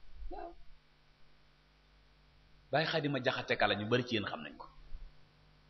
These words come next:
Allazi ala Llaahi tawakkala ca kër ma kala. <laughs> Baay Xaadima Jaxate Kala.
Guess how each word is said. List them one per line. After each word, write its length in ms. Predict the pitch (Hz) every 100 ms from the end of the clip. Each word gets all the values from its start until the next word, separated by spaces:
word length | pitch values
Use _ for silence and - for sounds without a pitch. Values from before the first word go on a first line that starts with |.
| - - -
Allazi 340 | 101 98 - 101
ala 180 | 87
Llaahi 240 | 87 85 85
tawakkala 520 | 95 85 - - - - - - - - - - - - - - -
ca 100 | 107
kër 200 | - 101
ma 120 | 78
kala. 280 | - - - - - - - - - - -
<laughs> 1700 | - - - - - - - - - - - - - - - - -
Baay 200 | 87 78
Xaadima 680 | - 92 87 87 80 82 76
Jaxate 460 | 73 73 - - 78
Kala. 240 | - 76